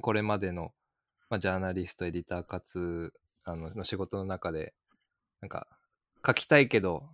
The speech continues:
モノクロだと書けないとか、今までそういう書くチャンスがなかっ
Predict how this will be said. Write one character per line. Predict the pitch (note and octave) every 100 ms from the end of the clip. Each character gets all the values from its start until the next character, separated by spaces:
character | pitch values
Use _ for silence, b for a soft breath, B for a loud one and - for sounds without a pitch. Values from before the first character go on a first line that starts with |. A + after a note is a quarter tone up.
| -
モ | A2+
ノ | G#2+
ク | F#2+
ロ | F#2+
だ | E2+ D#2+
と | D#2+
書 | -
け | - F2+
な | E2
い | -
と | A#2
か、 | - F2+ - _
今 | - G2
ま | G2
で | F#2+
そ | G#2+ F#2
う |
い | F2
う | E2+
書 | F2+
く | -
チ | F#2
ャ |
ン | F2
ス | -
が | E2
な | E2 F#2
か |
っ | E2+